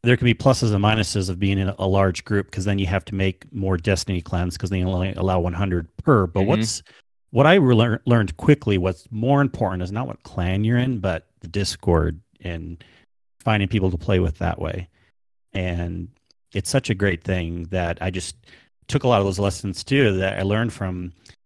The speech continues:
Speaker 1: Destiny Reset. If anyone knows too, we don't like calling what a lot of other people would call mods mods. I love,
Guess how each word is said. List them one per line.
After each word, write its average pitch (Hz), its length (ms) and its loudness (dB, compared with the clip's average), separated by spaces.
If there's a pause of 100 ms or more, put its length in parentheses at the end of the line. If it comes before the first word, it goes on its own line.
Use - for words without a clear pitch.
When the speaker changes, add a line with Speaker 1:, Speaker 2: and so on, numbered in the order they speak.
Speaker 1:
Destiny 104 340 0
Reset. 101 340 0 (460)
If 113 220 0
anyone 123 600 4
knows 104 460 2
too, 90 640 2
we 107 520 2
don't 98 300 0
like 92 220 -4
calling 95 560 0 (720)
what 98 180 0 (180)
a 92 60 0
lot 95 240 2
of 92 80 2
other 98 80 -2
people 104 220 0
would 95 100 0
call 95 180 -2
mods 90 380 -6
mods. 95 520 -4
I 92 80 -4
love, 90 460 -2